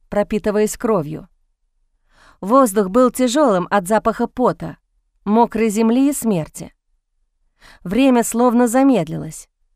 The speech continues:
Снова и снова я поднимала меч, отражая удары и нанося свои.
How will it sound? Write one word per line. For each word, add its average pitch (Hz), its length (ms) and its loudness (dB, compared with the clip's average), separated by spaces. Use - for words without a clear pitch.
Снова 285 420 4
и 320 80 2
снова 254 380 2
я 185 180 0
поднимала 220 580 2
меч, 233 340 0
отражая 208 580 0
удары 214 420 0
и 208 120 -4
нанося 214 480 0
свои. 220 460 -4